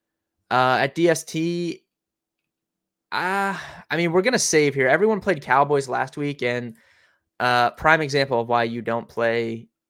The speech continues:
the most expensive defense at chalk. If you play a defense that's over four K at chalk, they have to score a touchdown to win. And if they don't score a touchdown, it's not going to be a good play. Um, and it's hard to predict defenses scoring touchdowns. So,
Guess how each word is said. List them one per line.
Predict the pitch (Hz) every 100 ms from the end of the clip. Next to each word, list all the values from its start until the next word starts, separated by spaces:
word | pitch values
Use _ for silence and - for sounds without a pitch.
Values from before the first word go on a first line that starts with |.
| _
the | 208 117 117 117 117 117 113 _
most | 113 123
expensive | 131 - 123 113
defense | 120 131 135
at | -
chalk. | - 139 190 - _ _ _ _ _ _
If | 117
you | 151
play | 202 190 190 -
a | 135 135 131 127 -
defense | 135 139 151 147
that's | 117 123
over | 127
four | 123 123
K | 120 117 120 117
at | 113
chalk, | 117 120 -
they | 120
have | 120 120
to |
score | - -
a | 120
touchdown | 113 - 117
to | 117
win. | 131 147
And | 117 120
if |
they | 127
don't | 131 135
score | -
a | 135
touchdown, | 143 - 156 156
it's | 143 -
not | 127 127
going | 123 123
to | -
be | 117 120
a | 120
good | 113 113
play. | 151 - _ _ _ _ _ _
Um, | 104 110 110
and |
it's | 110 -
hard | 120 127 120
to |
predict | - 123 117 113 - _ _ _ _ -
defenses | 117 113 113 113 113 - - _
scoring | - 123 120
touchdowns. | 135 - - 104 - -
So, | - -